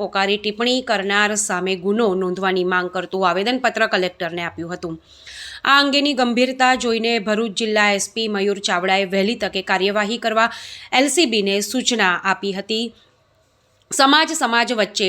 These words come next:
વૈમનસ્ય ન ફેલાય, જે અનુસંધાને ભરૂચ સાયબર પોલીસ સ્ટેશન ખાતે તાત્કાલિક બી એન એસ તથા એટ્રોસિટી તેમજ આઈ ટી એક્ટની સંલગ્ન કલમો મુજબ ગુનો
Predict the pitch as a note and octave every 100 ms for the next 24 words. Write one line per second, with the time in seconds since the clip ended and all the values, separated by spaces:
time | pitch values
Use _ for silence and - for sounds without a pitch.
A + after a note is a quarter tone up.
0 | F#3 G#3 A#3+ A#3 G3 G#3 G3 G#3+ G#3+ G#3
1 | G#3 G3+ G#3 G3 G#3 G#3+ F#3+ G3 G3+ F#3
2 | G3 A#3 - G#3+ G3+ G3+ G3+ G3+ G#3 A3
3 | A#3+ A#3+ A3+ G3+ G#3 G#3 F#3+ - A#3 G3
4 | - - - - - A#3 D4+ D#4+ A#3+ A3+
5 | A#3+ A#3 B3+ C4 - G3+ G#3 G#3+ G#3 G3+
6 | C4 C4+ A3+ G#3 A3+ A3 G3+ G#3 G#3 -
7 | - - - A3 B3 D#4 D#4 A3+ G#3 A#3+
8 | A3+ A#3 A#3 G#3 A3+ B3 B3+ B3+ B3 G#3+
9 | G#3+ A3+ A3+ A3 G3+ A3 G#3+ A3+ - -
10 | G#3 A#3 C#4+ C4+